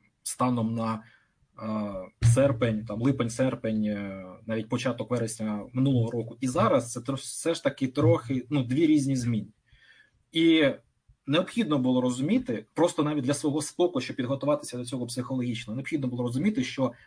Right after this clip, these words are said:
таке буде. Масштаби, ну, це питання вже трошки інше, але таке буде. І, і, і знову ж таки, у нас, якщо ми вважаємо, що зараз почався наступ, панове, зараз тільки третій день.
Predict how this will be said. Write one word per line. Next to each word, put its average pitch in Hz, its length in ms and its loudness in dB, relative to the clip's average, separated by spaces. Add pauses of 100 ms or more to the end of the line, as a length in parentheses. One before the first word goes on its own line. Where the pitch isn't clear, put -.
(120)
таке 170 520 2 (100)
буде. 110 540 -2 (480)
Масштаби, 220 640 4
ну, 208 360 -2
це 202 160 -4
питання 170 400 -2
вже 131 180 -4
трошки 143 320 -2
інше, 110 480 -6
але 135 200 0
таке 156 340 2
буде. 135 340 0
І, 131 260 0 (120)
і, 160 80 0
і 151 200 2
знову 156 260 2
ж - 100 -6
таки, - 300 -6 (220)
у 131 80 -2
нас, 240 320 2 (100)
якщо 143 240 0
ми 175 180 0 (280)
вважаємо, 143 540 2
що 123 180 -6
зараз 139 240 0
почався 127 380 -4
наступ, 147 380 -2
панове, 120 340 2
зараз 104 260 0
тільки 107 220 -4
третій 127 300 -2
день. - 240 -8